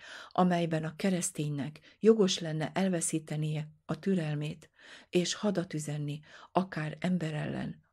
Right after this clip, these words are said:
akár a kormány ellen. A Galata ötödik rész tizennyolcadik versében olvassuk:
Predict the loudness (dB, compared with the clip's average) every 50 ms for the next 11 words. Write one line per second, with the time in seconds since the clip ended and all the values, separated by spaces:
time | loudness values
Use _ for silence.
0 | _ _ -8 -8 -6 -6 -8 -6 -8 -8 -10 -12 -12 -10 -10 -8 -8 -8 -8 -8
1 | -8 -8 -8 -8 -8 -8 -8 -10 -12 _ _ _ _ _ _ _ _ _ _ _
2 | _ _ _ _ _ _ _ _ _ _ _ _ _ _ _ _ _ _ _ _
3 | _ _ _ _ _ _ _ _ _ _ _ _ _ _ _ _ _ -20 -20 _
4 | _ _ _ _ -20 -20 -20 -20 -20 -20 _ _ 0 2 4 6 6 6 4 4
5 | 2 4 6 6 6 6 4 4 4 2 0 0 -2 0 0 0 0 -2 -2 -4
6 | -2 0 0 0 0 0 0 -2 -2 -4 -4 -4 -6 -6 -4 -4 -4 -2 -2 -2
7 | -2 -2 -2 -2 -2 -4 -4 -6 -10 _ -4 -2 -2 0 0 0 0 0 0 0
8 | -2 -4 -6 -14 -20